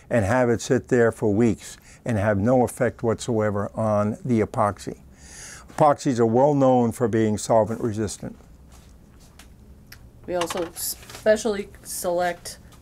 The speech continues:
Speaker 2: um, the chemicals for each application, um, as long, as well as the pigments. The pigments are all weather fast to the highest degree that we can get,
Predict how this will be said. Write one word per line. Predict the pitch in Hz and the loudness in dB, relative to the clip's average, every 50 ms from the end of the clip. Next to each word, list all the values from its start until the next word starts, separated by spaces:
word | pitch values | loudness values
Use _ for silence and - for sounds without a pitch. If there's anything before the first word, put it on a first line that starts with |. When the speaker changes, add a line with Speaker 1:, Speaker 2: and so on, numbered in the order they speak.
| - - - - - - - - - - - | -20 -20 -20 -20 -20 -20 -20 -20 -20 -10 -6
Speaker 2:
um, | 165 156 151 151 151 151 151 165 160 - - - - | -4 -4 -4 -4 -4 -6 -8 -8 -12 -14 -16 -12 -10
the | 185 | -10
chemicals | - - 190 185 196 190 - - 196 190 202 220 - - | -8 -4 -4 -2 -2 -2 0 2 2 2 2 -2 -6 -10
for | - - - 165 160 | -14 -12 -8 -8 -6
each | 160 160 180 175 - | -6 -6 -8 -6 -2
application, | 190 170 160 156 - 170 - - 156 139 143 - - 214 214 226 220 - - - - - - - - - - - - - - - | -2 -2 -2 -2 -6 -12 -12 -8 -8 -8 -8 -8 -6 -6 -6 -6 -8 -12 -20 -20 -20 -20 -20 -20 -20 -20 -20 -20 -20 -20 -20 -12
um, | - 151 156 147 151 147 143 139 139 143 - - - - - - - - - - - - - - - - - - - - - | -10 -8 -8 -6 -8 -8 -8 -8 -10 -10 -14 -20 -20 -20 -20 -20 -20 -20 -20 -20 -20 -20 -20 -20 -20 -20 -20 -20 -20 -12 -6
as | 175 175 165 175 | -6 -6 -4 -2
long, | 170 175 180 180 175 | -2 -2 -2 -2 -2
as | - 156 160 151 143 170 | 0 0 0 0 -2 -2
well | 170 180 175 175 | -2 0 2 2
as | 165 160 160 - | 0 0 -2 -6
the | - 143 | -12 -12
pigments. | - - 185 170 165 147 143 143 139 - | -8 -8 -8 -6 -6 -6 -8 -8 -10 -12
The | - 143 | -16 -14
pigments | - 175 170 160 160 160 156 151 - 165 | -10 -10 -8 -6 -6 -6 -8 -8 -8 -6
are | 151 147 | -2 -2
all | 147 143 143 139 | -2 -2 -4 -4
weather | 139 147 151 160 170 180 | -2 -2 -2 -2 -2 -6
fast | 180 - 202 185 185 190 190 190 - - - | -6 -4 -2 0 0 0 -2 -2 -6 -12 -12
to | - 160 | -12 -10
the | 143 147 | -10 -6
highest | 156 160 165 175 165 - - | -4 -2 -2 -2 -4 -8 -12
degree | 160 151 151 151 147 151 170 196 | -12 -12 -8 -8 -6 -6 -6 -8
that | - 190 - | -10 -10 -10
we | 156 147 | -10 -14
can | - - 156 139 | -12 -12 -12 -6
get, | 143 151 156 180 - | -4 -2 -2 -2 -4